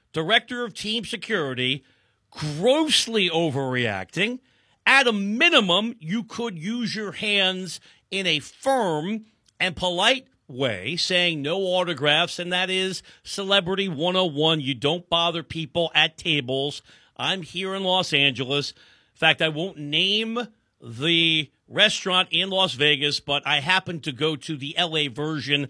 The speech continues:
last week. I'm not as nerdy as I <laughs> sound on the radio. Some of this is an act.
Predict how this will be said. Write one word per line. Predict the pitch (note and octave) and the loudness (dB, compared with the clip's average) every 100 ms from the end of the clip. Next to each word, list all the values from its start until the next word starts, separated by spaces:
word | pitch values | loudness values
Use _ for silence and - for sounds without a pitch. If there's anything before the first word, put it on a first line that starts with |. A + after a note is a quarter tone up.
| - _ - | -8 _ -12
last | B2+ D3+ F#3 E3+ - A#2 | -8 2 4 4 2 -10
week. | G2+ - - _ _ _ _ _ _ _ _ _ | -16 -18 -20 _ _ _ _ _ _ _ _ _
I'm | E3 B3+ D#4+ | 0 2 6
not | D4 C#4+ | 6 6
as | B3 G#3 D3+ - - - _ _ _ - | 4 0 -2 -4 -8 -14 _ _ _ -6
nerdy | D3 A3+ A3 G3+ | 0 2 2 2
as | F3 | 4
I | D#3+ D3 | 4 2
<laughs> | |
sound | - - A#3 C#4 G#3+ G#3 | 0 2 4 4 2 4
on | G#3+ F#3+ | 4 4
the | F3+ | 0
radio. | E3 F3 C3 C3+ - - - | 0 0 2 -2 -2 -10 -12
Some | - A3+ B3 | -2 0 0
of | A3 | -4
this | A3+ - | -6 -6
is | F#3+ G3+ D3+ | -4 -2 2
an | D#3 | 4
act. | A2 D#2+ - | 2 -2 -20